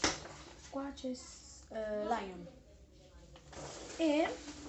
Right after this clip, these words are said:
e, oh, no, no, no, no,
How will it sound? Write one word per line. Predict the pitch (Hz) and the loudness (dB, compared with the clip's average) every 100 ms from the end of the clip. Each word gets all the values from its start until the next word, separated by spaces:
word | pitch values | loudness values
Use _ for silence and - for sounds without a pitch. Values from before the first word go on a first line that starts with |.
| - - - - - - - - - | -8 -8 -8 -6 -6 -8 -8 -6 0
e, | 240 196 262 - - - - - - - 285 - - - - - - - - - - - - - - - - - - - - - - - - - - - - - - - - - - - - - | 2 4 4 2 -4 -8 -10 -10 -10 -8 -8 -10 -12 -14 -14 -16 -14 -10 -10 -10 -16 -16 -12 -6 -6 -6 -10 -10 -10 -6 -4 -4 -6 -10 2 4 4 2 -6 -8 -4 -4 -4 -4 -6 -10 -10 -2
oh, | 370 | 0
no, | 392 403 403 | 2 0 2
no, | 403 | 0
no, | 403 | 0
no, | 403 | -2